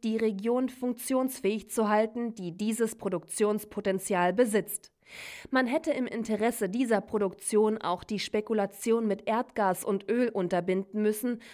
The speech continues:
um um jeden Preis die industrielle Basis Europas zu erhalten, die gerade zerstört wird. Die nun verbleibende Möglichkeit würde voraussetzen, dass sich nach einem Zusammenbruch der deutschen Automobilproduktion,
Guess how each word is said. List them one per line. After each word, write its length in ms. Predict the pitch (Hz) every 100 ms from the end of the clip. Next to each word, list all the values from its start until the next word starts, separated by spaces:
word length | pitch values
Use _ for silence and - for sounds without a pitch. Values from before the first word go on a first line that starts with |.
| - -
um 240 | 254 254
um 200 | - 262
jeden 420 | 233 240 302 262
Preis 460 | - 226 254 220 -
die 140 | 196
industrielle 720 | 202 254 262 262 - 220 214 190
Basis 480 | 196 220 214 202
Europas 600 | - 185 214 220 196 -
zu 140 | - 226
erhalten, 600 | 175 175 214 226 226 220
die 160 | 202
gerade 380 | - 170 165 180
zerstört 600 | - 202 - 254 220 214
wird. 320 | 170 151 - - - - -
Die 160 | 269 262
nun 240 | 262 302
verbleibende 720 | 277 220 190 196 226 240 226 220
Möglichkeit 720 | 208 214 202 - 214 190 180
würde 240 | 185 180
voraussetzen, 920 | 175 175 170 220 240 233 226 - 262 254 - -
dass 180 | 269 262
sich 200 | 277 262
nach 260 | 254 240
einem 420 | - 240 247 240 226
Zusammenbruch 680 | 240 233 262 262 202 190 -
der 160 | 180
deutschen 520 | 175 180 220 - 202
Automobilproduktion, 1400 | 190 226 226 208 190 220 262 - 208 196 - 226 226 233